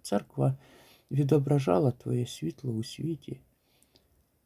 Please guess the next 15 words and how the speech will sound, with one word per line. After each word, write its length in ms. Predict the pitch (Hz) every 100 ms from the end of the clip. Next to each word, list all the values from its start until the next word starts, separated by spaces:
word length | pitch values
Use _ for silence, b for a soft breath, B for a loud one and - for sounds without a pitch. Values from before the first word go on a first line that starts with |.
| _
Боже, 320 | 127 143 131
благослови 520 | 123 127 131 185 202
кожного 500 | 139 160 160 139 127
брата 400 | 123 131 147 -
та 160 | 131 127
сестру, 460 | 131 131 - 139 151
які 200 | 135 127
сьогодні 400 | - 143 131 117
шукатимуть 760 | - 131 - - 143 131 -
Тебе, 380 | - 139 131 139 - _ _
які 240 | 131 131
сьогодні 400 | 135 - 135 131
пер-, 460 | 127 131 131 - 117
потребуватимуть 1080 | - 131 - 131 120 123 147 143 135 123 -
Тебе. 340 | - 135 -